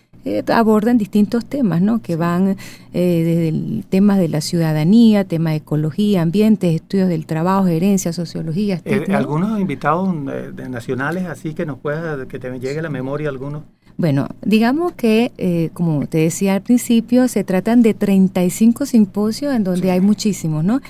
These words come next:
Speaker 1: Por ejemplo, nos acompaña gente de la Universidad Central de Venezuela, la Universidad de los Andes, de la ucla,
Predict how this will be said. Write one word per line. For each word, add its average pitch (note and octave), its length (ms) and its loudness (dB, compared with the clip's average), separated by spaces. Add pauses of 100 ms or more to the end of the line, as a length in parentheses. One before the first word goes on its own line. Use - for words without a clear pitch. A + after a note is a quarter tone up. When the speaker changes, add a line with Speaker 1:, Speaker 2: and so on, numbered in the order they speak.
(160)
Speaker 1:
Por F#3+ 160 0
ejemplo, G3+ 400 2
nos F#3+ 120 2
acompaña F3+ 580 -2
gente G3+ 260 -2
de F#3+ 60 0
la F3+ 40 0
Universidad D#3+ 440 -2
Central F3+ 360 -2
de F3 120 -2
Venezuela, D#3+ 600 -2
la D#3 80 -4
Universidad D3+ 380 -4
de D#3 80 -6
los D#3 200 -8
Andes, E3+ 340 0
de E3 100 -2
la D3+ 160 -2
ucla, F3 500 -2